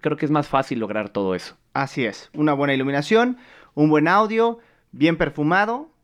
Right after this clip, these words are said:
Speaker 2: bien peinado.
Speaker 1: Cien por ciento, porque esto, como dijimos en, en alguna ocasión, es una evolución.
Speaker 2: Sí.
Speaker 1: Y esto llegó para quedarse, porque creo que es tan bueno y tiene tantas ventajas que no creo que desaparezca.
Speaker 2: Y Joe, estamos cerrando este episodio. ¿Tienes tus palabras mágicas?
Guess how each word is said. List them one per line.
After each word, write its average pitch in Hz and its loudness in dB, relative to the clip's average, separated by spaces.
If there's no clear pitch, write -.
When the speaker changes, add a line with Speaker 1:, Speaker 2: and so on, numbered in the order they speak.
Speaker 2:
bien 156 0
peinado. 185 2
Speaker 1:
Cien 285 2
por 330 4
ciento, 170 2
porque 143 2
esto, 247 4
como 156 0
dijimos 180 2
en, 135 2
en 127 2
alguna 143 4
ocasión, 151 2
es 156 -4
una 185 6
evolución. 135 4
Speaker 2:
Sí. - -8
Speaker 1:
Y 185 6
esto 294 4
llegó 160 2
para 104 -2
quedarse, 92 -6
porque - -4
creo 214 2
que - 2
es - -4
tan 214 2
bueno 175 4
y 175 -2
tiene 160 0
tantas 147 -2
ventajas 139 -2
que 165 -2
no 202 -2
creo 247 2
que 226 0
desaparezca. 214 -2
Speaker 2:
Y 214 -4
Joe, 240 4
estamos 208 -2
cerrando 190 0
este 175 -4
episodio. 175 2
¿Tienes 180 0
tus 165 -10
palabras 151 0
mágicas? 160 -6